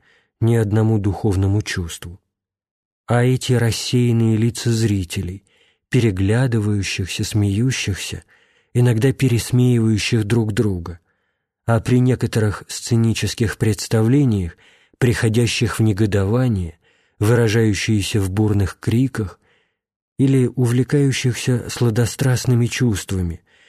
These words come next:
сопровождающимися неумолкаемым смехом и азартными рукоплесканиями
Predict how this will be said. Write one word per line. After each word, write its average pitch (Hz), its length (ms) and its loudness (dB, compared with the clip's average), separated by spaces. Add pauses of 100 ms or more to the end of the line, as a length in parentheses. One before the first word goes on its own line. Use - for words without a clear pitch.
сопровождающимися 107 1300 0
неумолкаемым 104 1000 2
смехом 120 580 0 (300)
и 127 80 2
азартными 113 680 2
рукоплесканиями 107 1300 0